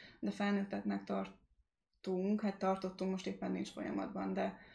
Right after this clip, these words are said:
de hát a, a, a pandémiás helyzettől függően én tervezek még egy, ö, tanfolyamot. Ez egy négy alkalmas tanfolyam volt, és, ö,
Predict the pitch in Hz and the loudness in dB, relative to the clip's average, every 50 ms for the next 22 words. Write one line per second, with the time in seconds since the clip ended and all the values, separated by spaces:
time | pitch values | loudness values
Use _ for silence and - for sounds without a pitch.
0 | - - - - - - - - - - - - - - - 208 202 190 190 196 | -20 -20 -20 -20 -20 -20 -20 -20 -20 -20 -20 -14 -2 4 8 8 8 8 8 6
1 | 190 190 190 196 202 - - - - - - - - - - - 101 101 101 101 | 6 6 6 4 2 -2 -6 -8 -8 -10 -10 -10 -8 -6 -4 -2 -2 0 0 0
2 | 101 104 - - - - - - - - - - - - 202 - 202 196 185 185 | -2 -2 -2 -4 -8 -10 -12 -14 -20 -20 -18 -10 -6 -4 0 2 4 4 4 4
3 | 190 185 208 - 208 196 196 202 - - 208 - - 190 185 190 202 196 196 196 | 4 4 2 2 0 0 0 -2 -2 -4 -4 -2 -2 -4 -4 -2 -2 -2 0 0
4 | 190 190 185 - - - _ _ _ _ _ _ _ _ _ _ _ _ _ _ | 0 0 -2 -4 -8 -18 _ _ _ _ _ _ _ _ _ _ _ _ _ _
5 | _ - - 220 208 208 202 202 202 196 196 208 202 208 202 202 196 202 202 202 | _ -4 2 2 4 4 4 4 4 2 0 0 0 2 2 2 2 2 0 0
6 | 202 - 208 202 196 202 202 - 208 196 196 190 - - - 208 - - - 220 | 0 0 2 2 2 2 0 2 2 2 2 0 -2 -4 -2 -2 -2 -2 -4 -4
7 | - - - _ _ _ - - - - - 202 196 196 202 208 208 196 190 190 | -6 -8 -12 _ _ _ -20 -20 -20 -12 -4 0 2 4 6 6 6 4 4 2
8 | 185 - - 202 - 98 - 202 - - 202 - 196 - - - 208 214 220 233 | 0 0 0 0 2 2 2 0 -2 -2 -2 -2 -2 0 0 0 2 2 2 0
9 | 233 233 233 233 233 233 - - - - - - - - - - - - - 196 | 0 0 0 0 0 -2 -4 -8 -18 -20 -20 -20 -20 -20 -20 -20 -8 -2 0 2
10 | 196 196 - - 208 208 202 196 196 196 196 190 196 | 2 2 0 0 0 2 4 4 4 4 4 4 2